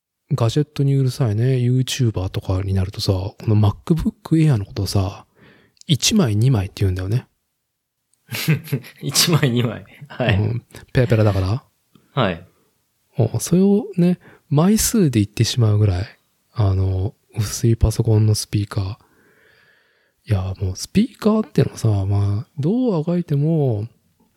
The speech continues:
Speaker 1: アナログが優位であり、奥行きとかさ、その、大きさがないといい音が出ないっていうね、
Speaker 2: うん、うん、うん、うん。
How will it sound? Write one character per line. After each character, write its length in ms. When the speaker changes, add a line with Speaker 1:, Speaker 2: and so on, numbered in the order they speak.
Speaker 1:
ア 140
ナ 100
ロ 120
グ 680
が 140
優 320
位 320
で 160
あ 80
り、 420
奥 300
行 120
き 120
と 80
か 100
さ、 500
そ 180
の、 460
大 240
き 80
さ 140
が 120
な 120
い 80
と 380
い 160
い 60
音 160
が 80
出 120
な 140
い 60
っ 40
て 100
い 100
う 60
ね、 220
Speaker 2:
う 40
ん、 40
う 20
ん、 240
う 40
ん、 40
う 40
ん。 80